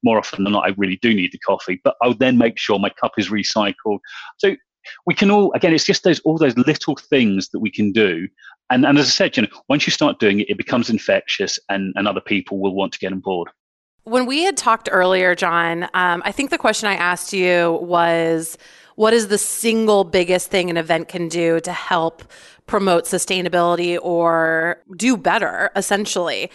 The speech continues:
Speaker 2: And you started talking to me about the way that events approach food. Can you talk to me a little bit about what that impact is, what we could be doing better,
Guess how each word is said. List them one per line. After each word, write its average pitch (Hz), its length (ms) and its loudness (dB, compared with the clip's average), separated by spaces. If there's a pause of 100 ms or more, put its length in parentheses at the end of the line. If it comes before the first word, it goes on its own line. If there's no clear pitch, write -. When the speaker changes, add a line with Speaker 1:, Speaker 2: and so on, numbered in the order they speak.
(280)
Speaker 2:
And 220 180 0
you 226 120 0
started 403 340 0
talking 196 460 0
to 190 100 -8
me 175 220 -2
about 170 400 -2
the 185 80 0
way 175 400 0
that 185 120 -2
events 160 520 -4
approach 160 480 -6
food. 151 640 -8 (320)
Can 254 160 -2
you 320 120 2
talk 370 260 0
to 339 100 -2
me 294 80 2
a 247 80 2
little 196 260 2
bit 190 240 4
about 165 320 0
what 180 540 0
that 185 240 0
impact 175 640 -4
is, 170 500 0 (320)
what 214 380 2
we 226 120 0
could 214 300 0
be 196 160 -2
doing 175 340 -2
better, 170 460 2